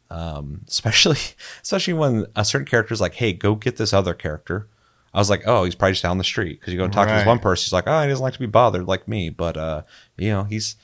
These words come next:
Speaker 1: he's down that way." I'm like, "Oh, okay. We're just gonna go talk to him. It's gonna be cinematic." But then you enter this place, I'm like, "Where the fuck does he live?
Speaker 2: Right.
Speaker 1: How big is this town?" So yeah, it's, uh,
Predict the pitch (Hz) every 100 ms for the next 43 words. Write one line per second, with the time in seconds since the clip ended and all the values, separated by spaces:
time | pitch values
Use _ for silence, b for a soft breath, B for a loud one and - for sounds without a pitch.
0 | b b 98 127 110 120 113 87 82 -
1 | 98 98 - 71 92 90 - 87 85 -
2 | 85 - 80 82 80 78 - 76 87 95
3 | 65 - 85 92 80 92 - 87 - 110
4 | - 82 - _ b b b - 247 -
5 | - 143 143 98 92 165 87 85 - -
6 | 95 98 98 101 - 175 127 170 147 -
7 | 90 - 143 151 85 76 - 92 85 85
8 | 87 78 98 - 95 85 80 80